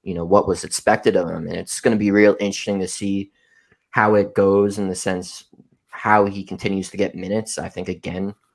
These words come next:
ideally he would be coming off the bench, but don't think you can really fault Josie for his performance. He did what was asked. He, you know, obviously we'd love to start seeing him, uh, banging goals left and right,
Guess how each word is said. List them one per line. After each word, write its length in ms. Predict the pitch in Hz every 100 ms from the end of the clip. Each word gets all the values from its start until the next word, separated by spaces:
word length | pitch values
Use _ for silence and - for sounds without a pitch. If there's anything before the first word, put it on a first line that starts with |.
| _
ideally 460 | 85 82 90 98 98
he 160 | 98
would 160 | 92 85
be 140 | 98
coming 320 | 95 95 92 92
off 180 | 92
the 80 | -
bench, 420 | 87 92 101 - -
but 280 | 92 82 - _ _ _ _ _
don't 180 | - 185
think 140 | 240
you 80 | 226
can 140 | 160 131
really 320 | 117 120 110
fault 400 | - 107 101 95
Josie 400 | 104 98 98 98
for 260 | - 95
his 100 | 95
performance. 640 | - 98 - 92 104 107 -
He 220 | 98 92
did 240 | 90 95
what 160 | 95 90
was 160 | 92 90
asked. 480 | 85 98 123 -
He, 540 | - 98 92 90 87 - _ _ _ _ _ _
you 80 | 101
know, 280 | 98 95 80 _ -
obviously 520 | 98 92 95 - 101
we'd 140 | 95 95
love 200 | 95 87
to 60 |
start 220 | - 90
seeing 280 | - 101 92
him, 280 | 92 90 87
uh, 200 | 85 92
banging 440 | 87 95 92 90
goals 360 | 87 92 92 -
left 220 | 95 -
and 120 | 104
right, 240 | 90 107